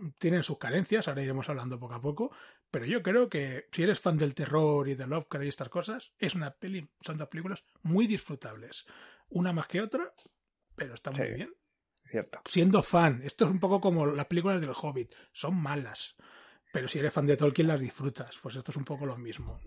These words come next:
Speaker 1: Mm, a mí no me parece que sean directamente malas estas dos películas, pero sí que es verdad que tienen algunas cosas que parecen un poco más, demasiado sencillitas, pero yo, mm, no sabía qué pensar porque a lo que había leído por ahí era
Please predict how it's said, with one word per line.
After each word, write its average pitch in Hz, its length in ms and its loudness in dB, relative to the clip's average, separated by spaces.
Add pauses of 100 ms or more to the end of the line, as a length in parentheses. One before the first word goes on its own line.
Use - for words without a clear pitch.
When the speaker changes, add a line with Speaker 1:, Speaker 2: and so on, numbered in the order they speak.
(120)
Speaker 1:
Mm, 120 420 -8
a 127 80 -4
mí 151 80 4
no 165 60 6
me 160 60 6
parece 165 180 4
que 143 80 -4
sean 143 200 2
directamente 139 500 0
malas 151 320 -6
estas 123 180 -10
dos 127 100 -12
películas, 143 460 -8 (340)
pero - 200 -8
sí 123 100 -8
que 127 60 -8
es 127 80 -4
verdad 123 240 -4
que 123 280 -4 (320)
tienen 135 220 -4
algunas 131 240 -2
cosas 143 340 -4
que 139 140 -8
parecen 120 640 -10 (1120)
un - 60 -20
poco 127 180 -10
más, 123 260 -8 (540)
demasiado 135 420 -4
sencillitas, 139 1000 -2
pero 123 600 -6
yo, 143 260 4
mm, 160 560 4
no 151 80 2
sabía 156 220 4
qué 147 80 2
pensar 147 320 0
porque 156 180 -2
a 131 120 -2
lo 127 80 -6
que 135 80 -6
había 135 140 0
leído 143 200 4
por 143 100 -2
ahí 143 220 2
era 139 400 -4